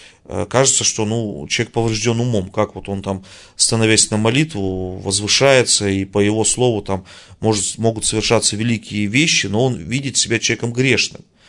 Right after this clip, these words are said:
потому что тем самым он отсекает вот возможность этой некой земной славы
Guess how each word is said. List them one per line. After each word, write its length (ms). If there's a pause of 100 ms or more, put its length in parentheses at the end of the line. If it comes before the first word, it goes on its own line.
потому 160
что 120
тем 120
самым 300
он 100
отсекает 680 (340)
вот 180
возможность 560
этой 220
некой 460
земной 400
славы 560